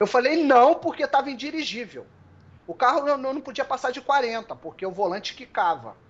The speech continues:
Aí eu, eu, eu, o, no, no Most Wanted,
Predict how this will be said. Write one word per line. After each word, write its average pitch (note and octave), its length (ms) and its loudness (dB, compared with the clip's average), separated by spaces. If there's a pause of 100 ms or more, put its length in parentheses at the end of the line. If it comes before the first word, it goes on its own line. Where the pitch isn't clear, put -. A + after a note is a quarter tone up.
(640)
Aí A3 220 4
eu, B3 100 0
eu, A3+ 220 4
eu, F#3+ 240 -4
o, G#3+ 260 -6
no, A3+ 280 -4
no G#3+ 160 -6
Most B3 360 2
Wanted, A#3 560 0